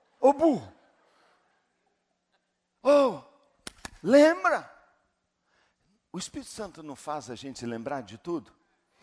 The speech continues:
E na hora o Espírito Santo falou comigo: "Lembra o que Jesus falou? Lembra o que Jesus falou?" Aí eu lembrei. Eu posso ter, por favor,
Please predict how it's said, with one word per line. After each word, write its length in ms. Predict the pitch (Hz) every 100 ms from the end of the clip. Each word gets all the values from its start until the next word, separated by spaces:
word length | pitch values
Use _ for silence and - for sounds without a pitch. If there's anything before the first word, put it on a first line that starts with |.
| - - -
E 160 | 247 277
na 380 | 330 370 330
hora 540 | 302 269 269 254 170 147
o 60 |
Espírito 340 | 139 - 175 156
Santo 260 | - 165
falou 220 | - 156 147
comigo: 460 | 151 139 131 101 _ _ _ _ _ _
"Lembra 540 | 113 117 131 127 101
o 40 | 107
que 140 | 120
Jesus 480 | 107 117 95 104 -
falou? 420 | 104 104 104 120 _ _ _ _ _ _ _ _ _ _ _ _
Lembra 440 | 139 165 180 190 139
o 60 |
que 160 | 120 127
Jesus 420 | 107 107 101 104 -
falou?" 340 | 101 101 107 _ _ _ _ _ _ _ _ _ _ _ _ _ _
Aí 240 | 110 107 101
eu 100 | 101
lembrei. 540 | 101 101 101 - - _ _ _ _ _ _ _ _ _ _ _ _ _ _ _ _ _ _
Eu 120 | 190
posso 360 | - - 262 -
ter, 180 | - 139
por 220 | - 117
favor, 520 | - 98 90 131 107